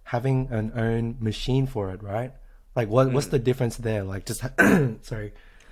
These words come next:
Speaker 1: just having your, um, you know, main computer to do the development, but then, like, you've got the, like, Mac Mini to dedicate
Speaker 2: <laughs>
Speaker 1: that. Like, what is, what is that all about?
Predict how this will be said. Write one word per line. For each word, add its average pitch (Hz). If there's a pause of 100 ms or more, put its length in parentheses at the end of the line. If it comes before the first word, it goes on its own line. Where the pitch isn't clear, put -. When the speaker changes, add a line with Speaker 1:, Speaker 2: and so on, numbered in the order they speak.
(220)
Speaker 1:
just 117
having 139
your, 120 (720)
um, 110
you 117
know, 113
main 120
computer 127
to 123
do 117
the 110
development, 110
but 107
then, 110
like, 98 (320)
you've 117
got 117
the, 104
like, 107
Mac 110
Mini 107 (480)
to 123
dedicate 123
Speaker 2:
<laughs> 135
Speaker 1:
that. 95
Like, 107
what 127
is, 143
what 131
is 135
that 123
all 113
about? 95